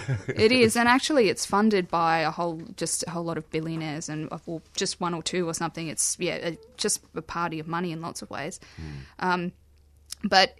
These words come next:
Speaker 2: it's very worrying because although Farage lost his seat, uh, they, ukip has grown to become the third largest party in Britain with almost four million votes. Uh, they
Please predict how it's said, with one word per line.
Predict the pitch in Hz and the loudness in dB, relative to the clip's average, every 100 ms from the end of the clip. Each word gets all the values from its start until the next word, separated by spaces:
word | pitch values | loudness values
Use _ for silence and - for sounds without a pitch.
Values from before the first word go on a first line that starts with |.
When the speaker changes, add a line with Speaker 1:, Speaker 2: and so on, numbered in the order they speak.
| - - | -16 -6
Speaker 2:
it's | 208 - - - | -4 -4 -6 -6
very | 202 226 247 | -2 2 4
worrying | 196 190 208 175 165 170 | 4 2 2 0 -2 -4
because | 175 190 175 175 - - - - - - | -4 -2 -2 0 -2 -2 -10 -20 -18 -4
although | 196 220 254 240 214 | 2 6 6 6 4
Farage | - - 190 180 180 - - - | -4 0 2 4 2 0 -6 -8
lost | 190 170 - | -2 0 0
his | - 180 | 0 -4
seat, | - - 208 190 - - - _ - - | -2 -2 -4 -4 -4 -4 -6 _ -20 -8
uh, | 175 175 | -2 0
they, | 175 185 185 190 | 2 4 4 2
ukip | 202 208 214 190 190 | -2 -2 -2 -2 0
has | 180 - | -4 0
grown | 180 180 175 175 | 2 2 0 -2
to | - 180 170 | -2 -2 -2
become | 165 165 175 175 | -4 -4 -2 -2
the | 170 | -4
third | - 180 175 | 0 0 0
largest | 165 165 170 - | 0 -2 -2 -4
party | 170 170 165 | -2 -2 -2
in | 165 | -4
Britain | 160 180 170 165 | -4 -4 -4 -4
with | 160 | -4
almost | 165 156 - | -4 -4 -6
four | - 170 160 | -6 -4 -4
million | 170 175 170 | -4 -6 -8
votes. | 123 - - - - - - - - - - - | -8 -8 -10 -10 -16 -20 -20 -20 -18 -20 -20 -12
Uh, | 180 | -2
they | 190 196 190 185 180 | 4 4 4 2 0